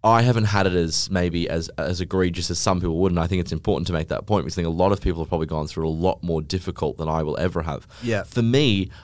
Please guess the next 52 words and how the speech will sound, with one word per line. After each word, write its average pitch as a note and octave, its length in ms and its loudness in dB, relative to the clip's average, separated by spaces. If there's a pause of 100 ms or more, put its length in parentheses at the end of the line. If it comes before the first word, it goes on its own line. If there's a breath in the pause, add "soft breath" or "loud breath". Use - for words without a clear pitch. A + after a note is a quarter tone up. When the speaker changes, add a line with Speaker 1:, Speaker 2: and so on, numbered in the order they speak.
(140 loud breath)
Speaker 1:
I G#2+ 160 4
almost A2 280 2
think E2+ 120 -4
there's E2+ 140 -6
been F2 140 -2
an E2 60 -2
advantage F2 680 0
to E2 120 0
it D#2 120 -2
in D#2 80 -4
a D2+ 60 -4
lot E2 300 0
of D#2+ 60 0
different C#2 260 -6
ways. C2 420 -6
I - 60 -4
mean, E2+ 300 -2
in F#2 160 0
the F2 100 4
P A2 240 2
R F#2+ 160 2
industry E2+ 300 -4
that, D#2+ 160 -2 (160)
that D#2+ 220 -6 (100)
I D2 260 -4
sort E2 240 -4
of C#2+ 160 -8 (140)
started F2 480 0
in, D#2 100 -4
if D#2 160 -8
you D2+ 80 -6
will, C#2+ 320 -6 (460 soft breath)
a G2+ 80 0
lot G2+ 280 4
of A#2 120 2
the G#2+ 100 2
people F2+ 360 -2
who F#2 120 0
are E2 140 0
in D#2+ 80 -4
control F2 500 0
of D#2 160 -4 (360)
brands' E2 380 0
marketing D#2+ 440 -2
budgets E2 360 -6
are - 60 -8
females, G2 720 -4 (500 soft breath)
and F#2 280 0 (180)
I F2+ 220 4
have F#2+ 180 0
felt - 460 -2
like D#2+ 340 -4